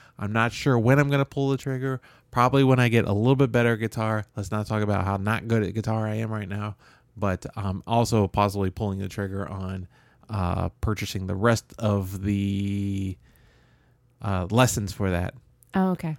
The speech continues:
Speaker 1: Right?
Speaker 2: Mm-hmm.
Speaker 1: Where there's nine, nine levels. We're only on level one
Speaker 2: Mm-hmm.
Speaker 1: of the guitaring. We haven't leveled up yet. We haven't gotten our blue belt. What's after? What's the first belt?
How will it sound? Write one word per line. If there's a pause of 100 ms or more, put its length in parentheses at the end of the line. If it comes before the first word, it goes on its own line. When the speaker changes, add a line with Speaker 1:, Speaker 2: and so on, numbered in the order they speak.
(180)
Speaker 1:
Right?
Speaker 2:
Mm-hmm.
Speaker 1:
Where (140)
there's
nine, (560)
nine
levels.
We're
only
on
level
one (280)
Speaker 2:
Mm-hmm.
Speaker 1:
of
the (100)
guitaring. (880)
We
haven't
leveled
up
yet.
We
haven't
gotten
our (480)
blue
belt.
What's
after?
What's
the
first
belt?